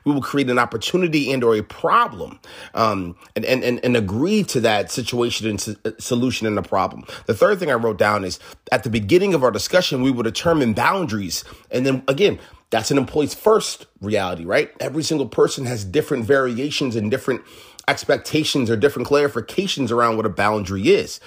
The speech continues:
We will determine those boundaries, determine those givens, determine that sensitivity, determine what a hassle looks like, determine what con-, conflicting points of views looks like, determine what a eighty percent decision looks like, a, a, a hundred percent, A K A a perfect decision looks like.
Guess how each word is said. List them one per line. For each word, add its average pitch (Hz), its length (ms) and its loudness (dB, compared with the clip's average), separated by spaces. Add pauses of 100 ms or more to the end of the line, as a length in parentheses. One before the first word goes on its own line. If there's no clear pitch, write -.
(240)
We 143 80 4
will 127 100 2
determine 151 440 0
those 113 160 0
boundaries, 92 440 -2
determine 123 640 0
those 110 180 0
givens, 95 380 -4
determine 175 540 -2
that 113 120 2
sensitivity, 92 600 -6 (220)
determine 165 580 0
what 120 100 4
a 110 60 2
hassle 113 400 -4
looks 101 220 -8
like, 101 160 -4
determine 160 480 -2
what 127 160 -2
con-, 113 160 -4 (200)
conflicting 127 640 -2
points 113 280 -6
of 95 80 -6
views 104 240 -2
looks 95 180 -8
like, 87 300 -4 (340)
determine 180 560 0
what 131 140 4
a 110 160 -2 (320)
eighty 147 240 -4
percent 117 500 -4 (180)
decision 110 460 -2
looks 107 180 -2
like, 98 220 0
a, 92 220 -6
a, 104 400 -4
a - 40 -4
hundred 131 320 0
percent, 110 320 -2
A 120 80 -2
K 113 300 0
A 104 60 2
a 95 40 -2
perfect - 500 -2
decision 98 380 -4
looks 92 220 -6
like. - 240 -8